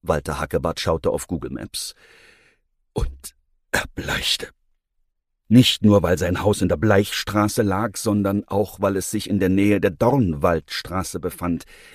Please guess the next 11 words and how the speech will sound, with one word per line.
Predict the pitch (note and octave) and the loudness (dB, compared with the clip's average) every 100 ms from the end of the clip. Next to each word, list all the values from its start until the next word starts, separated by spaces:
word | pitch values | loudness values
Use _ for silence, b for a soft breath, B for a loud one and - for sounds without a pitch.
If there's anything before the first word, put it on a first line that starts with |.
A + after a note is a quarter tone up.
| - | 0
in | A2+ G#2+ - | 2 2 2
einem, | G#2 G#2+ G#2 G2+ G2+ - _ _ _ | 2 4 4 2 0 -4 _ _ _
eben, | D#3+ D3+ - D#2+ - G#2 b b b b - | 4 4 2 -8 -6 -6 b b b b -8
Dornwald, | B2 - C3 F#2+ E2+ C#2+ - - - _ _ _ _ D#3 | 6 8 8 4 2 -6 -10 -20 -20 _ _ _ _ 0
dicht | D#3+ - - - | 0 -4 -2 2
bei | C3+ | 4
den | C#3 A#2+ | 4 4
Gleisen, | C#3+ C#3 A2 D2 D#2+ - b b b b - | 6 6 4 0 -8 -8 b b b b 2
an | B2+ | 4
der | C3+ A2+ | 4 2
Hauptbahnstraße. | C#3+ C#3+ - - - D#2+ C2 - - D2 - - | -2 -4 -10 -6 -2 -2 -2 -8 -6 -10 -10 -16